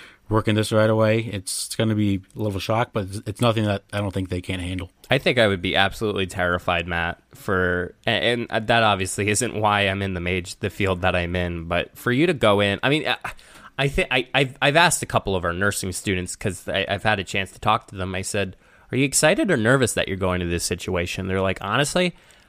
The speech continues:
Speaker 2: I just wanna help people out." And, like, <laughs> to me, like, that kinda gives you a little bit of butterflies when somebody goes out front, up front and says, "Yeah, I just wanna help people.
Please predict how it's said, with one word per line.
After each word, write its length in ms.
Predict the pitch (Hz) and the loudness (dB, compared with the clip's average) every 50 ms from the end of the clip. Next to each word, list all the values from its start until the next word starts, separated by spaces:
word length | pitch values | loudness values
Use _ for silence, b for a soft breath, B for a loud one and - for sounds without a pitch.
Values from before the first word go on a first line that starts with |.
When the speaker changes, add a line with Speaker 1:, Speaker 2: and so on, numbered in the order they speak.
| b b - | b b -6
Speaker 2:
I 40 | |
just 180 | 120 143 139 - | -6 -4 0 0
wanna 160 | 147 135 110 | 2 2 4
help 160 | 110 120 127 | 4 2 2
people 280 | - 131 127 - 98 85 | 0 -2 -4 -2 0 2
out." 280 | 95 113 90 80 - - | 2 2 2 0 -2 -6
And, 220 | - - 117 120 | -4 -2 2 4
like, 220 | 139 127 120 120 - | 4 4 4 4 0
<laughs> 220 | - - 220 180 - | -4 -12 -10 -4 0
to 120 | - 214 | 2 4
me, 300 | 165 175 190 185 160 143 | 4 6 6 6 8 6
like, 180 | 127 123 123 - | 6 4 4 6
that 180 | 147 143 143 - | 4 4 4 4
kinda 220 | 160 143 127 120 | 2 2 2 2
gives 280 | 104 107 117 110 104 101 | 2 2 2 2 2 2
you 80 | 107 104 | 2 2
a 40 | 101 | 4
little 160 | 110 113 107 | 4 4 2
bit 140 | 98 104 95 | 2 0 0
of 80 | 87 | 4
butterflies 680 | 87 98 110 110 107 - - 104 92 87 87 87 87 95 | 4 6 6 6 4 2 2 2 2 2 2 -2 -2 -2
when 160 | 95 92 90 | -2 -2 -2
somebody 400 | 90 - 110 98 95 92 90 87 87 _ | 0 0 0 0 0 0 -2 -4 -4 _
goes 220 | - 113 101 95 98 | 0 2 2 4 4
out 240 | 101 101 95 - | 2 2 2 0
front, 380 | - - - 110 110 107 98 - | -6 -4 -2 0 0 0 0 -2
up 180 | 98 113 110 - | -2 -2 -2 -2
front 240 | - 113 120 123 | 0 0 0 0
and 100 | 95 90 | 0 -4
says, 220 | - - 98 92 87 | -4 -4 -2 -2 -2
"Yeah, 140 | 110 - - | -4 -4 -4
I 140 | - 117 127 | -2 -4 -2
just 160 | 131 - - | -2 -2 -4
wanna 140 | 151 135 107 | -2 0 0
help 200 | 117 127 - - | 0 0 0 0
people. 420 | - 107 101 - 90 85 82 - | -2 -2 -2 -4 -4 -4 -4 -6